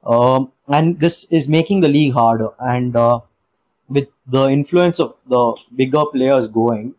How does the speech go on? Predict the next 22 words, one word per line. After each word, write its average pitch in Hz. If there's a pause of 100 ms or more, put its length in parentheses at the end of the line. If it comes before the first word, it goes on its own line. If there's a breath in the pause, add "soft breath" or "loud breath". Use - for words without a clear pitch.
it's -
getting 131
a 120
lot 117
harder 117
for 113
us -
to, 110 (480)
you 117
know, 117
do 120
it 123
every 110
year. 107
And 107 (120)
I 123
think 170 (420)
people 151
often 135
don't 120
give 120
us -